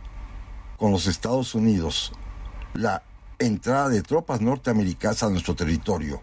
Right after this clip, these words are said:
y se obtiene el permiso de nuestro Senado, esto es absolutamente legal y no vio-, viola ni vulnera nuestra soberanía. Y no, no es sorpresa, ¿eh? No fue una reforma de ahorita.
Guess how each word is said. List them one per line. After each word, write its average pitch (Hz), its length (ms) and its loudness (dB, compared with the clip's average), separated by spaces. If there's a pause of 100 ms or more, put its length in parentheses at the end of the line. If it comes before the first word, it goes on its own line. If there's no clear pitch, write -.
(680)
y 135 100 0
se 123 160 0
obtiene 123 400 0
el 135 100 2
permiso 101 520 2
de 87 160 2
nuestro 139 440 2
Senado, 90 640 0 (480)
esto 156 380 0
es 147 160 0
absolutamente 117 1200 2
legal 101 500 2 (300)
y 156 160 2
no 196 340 2 (540)
vio-, 104 380 4 (260)
viola 123 560 2
ni 135 380 6
vulnera 110 640 2 (280)
nuestra 101 540 2
soberanía. 87 960 0 (880)
Y 131 80 2
no, 185 160 2
no 190 100 0
es 202 60 2
sorpresa, 185 540 2
¿eh? 180 80 -2
No 175 160 2
fue 175 160 0
una 190 180 4
reforma 147 480 2
de 127 80 4
ahorita. 135 420 0